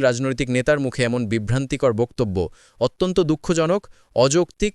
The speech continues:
ও সস্তা রাজনীতির বহিঃপ্রকাশ। আমরা আশা করি তিনি তার ভিত্তিহীন বক্তব্য প্রত্যাহার করবেন এবং দায়িত্বশীলতার পরিচয় দেবেন। অসত্য বক্তব্য দিয়ে দেশবাসীকে বিভ্রান্ত করা যাবে না। জামায়াতের বিবৃতি প্রত্যাখ্যান করে আজ এনসিপি বলেছে,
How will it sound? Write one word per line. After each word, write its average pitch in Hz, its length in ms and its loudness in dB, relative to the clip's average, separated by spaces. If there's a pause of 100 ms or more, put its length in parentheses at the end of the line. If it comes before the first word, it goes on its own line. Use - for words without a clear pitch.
ও 131 80 -2
সস্তা - 420 0
রাজনীতির 123 440 0
বহিঃপ্রকাশ। 104 560 -2 (480)
আমরা 147 260 4
আশা 196 180 0
করি 180 200 2
তিনি 135 160 0
তার 123 200 0
ভিত্তিহীন 147 460 -2
বক্তব্য 127 340 -2
প্রত্যাহার 147 380 -2
করবেন 123 360 0
এবং 151 100 -4 (100)
দায়িত্বশীলতার 117 600 -2
পরিচয় 131 400 0
দেবেন। 82 200 -6 (560)
অসত্য 151 380 0 (140)
বক্তব্য 156 300 0 (120)
দিয়ে 160 180 2
দেশবাসীকে 127 600 -2
বিভ্রান্ত 120 360 -2 (100)
করা 107 140 2
যাবে 131 300 2
না। 80 60 -4 (400)
জামায়াতের 156 460 2
বিবৃতি 151 360 0
প্রত্যাখ্যান 143 540 -2
করে 131 180 2 (120)
আজ 101 100 -2 (200)
এনসিপি 160 340 -2
বলেছে, 135 340 2